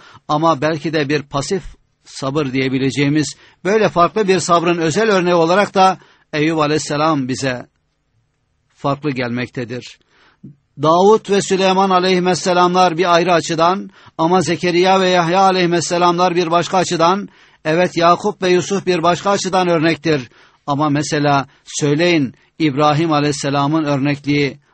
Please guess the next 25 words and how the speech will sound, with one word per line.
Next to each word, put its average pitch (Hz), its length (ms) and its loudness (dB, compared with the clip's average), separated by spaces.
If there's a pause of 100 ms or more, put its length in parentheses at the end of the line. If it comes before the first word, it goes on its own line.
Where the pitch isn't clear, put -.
aleyhissalatü 143 600 -4
vesselam 147 460 -2
dışında 139 380 -4
hangi 175 240 -2
peygamberde 127 680 -4
vardır? 110 540 -12 (440)
Zaten 202 440 0
aleyhissalatü 190 640 0
vesselam 185 480 0 (240)
bütün 185 320 -4
peygamberlerin 180 800 0
örneğini 170 460 0
şahsında 170 460 -2
taşımış, 175 600 -4 (520)
ve 156 260 0
kıyamete 156 520 -2
kadar 151 400 -2
bütün 165 280 -4
peygamberlerin 160 840 0
mesajını, 156 640 0 (240)
hepsinin 156 480 -2
ortak 147 400 -4
noktasını 156 540 -2
kendi 151 300 -4
şahsında 147 600 -2